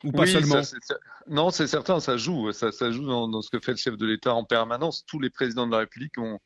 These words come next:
Speaker 2: un cerveau reptilien pour ce qui concerne les, les élections. Après, euh, il, c'est la principale faiblesse de l'argumentation d'Emmanuel Macron, c'est qu'on s'attend à ce qu'elle change avec le temps.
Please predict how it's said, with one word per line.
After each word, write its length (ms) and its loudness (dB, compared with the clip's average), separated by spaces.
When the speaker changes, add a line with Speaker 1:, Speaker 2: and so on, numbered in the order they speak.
Speaker 2:
un 120 -2
cerveau 320 0
reptilien 520 0
pour 140 -6
ce 80 -8
qui 100 -4
concerne 360 -2
les, 100 2
les 240 -2
élections. 400 0
Après, 340 0
euh, 440 2
il, 380 -4
c'est 200 -2
la 120 2
principale 420 -2
faiblesse 420 -2
de 80 -2
l'argumentation 720 -2
d'Emmanuel 480 -2
Macron, 460 -2
c'est 160 -6
qu'on 160 -6
s'attend 340 -2
à 60 0
ce 80 -12
qu'elle 160 -4
change 320 -4
avec 320 -4
le 100 -6
temps. 300 -2